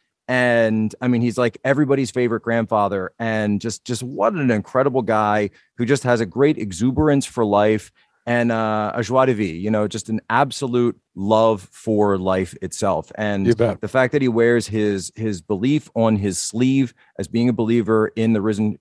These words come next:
Speaker 1: uh, Lord Jesus Christ, uh, and is able to share that freely, right? You know, so for people to understand that, you know, he, he, yeah, he's like that in the commercials, but when you turn the microphones off, when you turn the cameras off, he's exactly the same man.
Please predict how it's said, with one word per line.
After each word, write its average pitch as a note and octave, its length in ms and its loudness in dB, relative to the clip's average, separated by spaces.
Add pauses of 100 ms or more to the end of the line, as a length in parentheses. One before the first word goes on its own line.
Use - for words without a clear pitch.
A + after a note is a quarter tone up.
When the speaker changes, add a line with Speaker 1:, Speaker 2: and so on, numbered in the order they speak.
(120)
Speaker 1:
uh, F#2 500 -4
Lord G2+ 260 0
Jesus F#2 260 -6
Christ, B2+ 560 0 (380)
uh, G#2 300 2
and G#2+ 120 2
is G#2 100 0
able G#2 200 2
to F#2 60 -2
share A#2 300 0
that A2+ 260 0
freely, - 520 -4
right? B2 220 0
You C3 80 0
know, C3+ 180 2 (200)
so C#3+ 320 0
for D#3+ 120 0
people A3 240 2
to F#3+ 80 2
understand D3+ 400 0
that, A#2 120 -4 (180)
you C3+ 120 0
know, A#2+ 100 0
he, A#2+ 320 -6
he, F#2 380 -12
yeah, F#3+ 220 2
he's D3+ 200 2
like D3 200 0
that D#3 220 2
in D3 100 2
the C3 80 0
commercials, D3 560 0
but - 140 -4
when C3 120 0
you B2+ 80 0
turn E3+ 220 -2
the D#3 60 0
microphones C#3+ 520 -2
off, C3+ 240 0
when A2 140 -4
you G#2 80 -4
turn C3 220 -2
the B2 60 -2
cameras B2 360 0
off, A#2+ 220 2
he's B2 220 -2
exactly F#2 680 -2
the F#2 80 -4
same F2+ 280 -2
man. C#2 260 -10